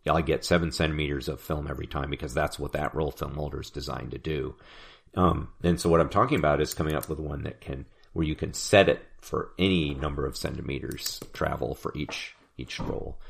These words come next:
Th-, that would be really fun. The trick with all of these is that, uh, with roll film,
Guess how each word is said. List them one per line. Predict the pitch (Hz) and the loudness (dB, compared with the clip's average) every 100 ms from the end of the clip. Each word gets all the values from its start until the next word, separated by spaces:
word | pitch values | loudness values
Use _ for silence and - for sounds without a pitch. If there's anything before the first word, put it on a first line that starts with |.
| - - - - | -12 -12 -12 -10
Th-, | - - | -8 0
that | 92 - | 2 2
would | - | -4
be | 76 | -4
really | 78 - | -6 -6
fun. | - 50 52 - - - - | -8 -10 -12 -14 -18 -10 4
The | 113 | 6
trick | - 214 180 | 12 12 12
with | 117 | 10
all | 92 101 | 12 10
of | 120 | 10
these | 139 143 151 - | 6 2 0 0
is | 101 76 | 0 2
that, | 90 87 - - | 4 2 0 0
uh, | 87 | 0
with | 92 76 | 0 4
roll | 92 139 | 8 8
film, | 156 80 73 73 | 8 2 0 -2